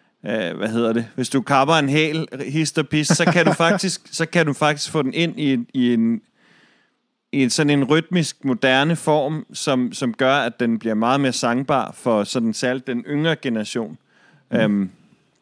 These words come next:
Speaker 1: jeg
Speaker 2: Hvad,
Speaker 1: gør det
Speaker 2: hvad
Speaker 1: meget
Speaker 2: kunne det
Speaker 1: for
Speaker 2: være? Kan du give et eksempel?
Speaker 1: Øh, jamen, der, der er masser af eksempler. Sådan, det, det vil jo meget være sådan klassiske,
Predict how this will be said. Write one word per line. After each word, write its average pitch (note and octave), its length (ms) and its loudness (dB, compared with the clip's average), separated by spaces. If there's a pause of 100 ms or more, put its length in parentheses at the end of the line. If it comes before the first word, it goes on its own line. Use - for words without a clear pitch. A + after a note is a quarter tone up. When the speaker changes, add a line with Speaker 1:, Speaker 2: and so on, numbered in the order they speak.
(300)
Speaker 1:
jeg C#3+ 100 0
Speaker 2:
Hvad, - 100 6
Speaker 1:
gør D#3+ 60 8
det D#3 80 6
Speaker 2:
hvad - 80 8
Speaker 1:
meget C3 140 6
Speaker 2:
kunne D#3 100 6
det - 100 6
Speaker 1:
for - 60 6 (100)
Speaker 2:
være? D4 80 -6 (100)
Kan B3 100 4
du A3+ 80 6
give D#4+ 120 4
et D4+ 80 4
eksempel? D#4 500 2 (840)
Speaker 1:
Øh, A#2 960 4 (1700)
jamen, B2+ 160 -2
der, C#3 220 4
der A#2+ 180 -4
er B2+ 80 4
masser C#3 360 0
af D#3+ 100 0
eksempler. C#3 460 -2
Sådan, C#3+ 200 -2
det, C3+ 260 -2
det D3+ 100 2
vil C#3+ 80 4
jo C3+ 80 4
meget D3 260 4
være D3 120 2
sådan C#3 220 -2
klassiske, C#3+ 840 -2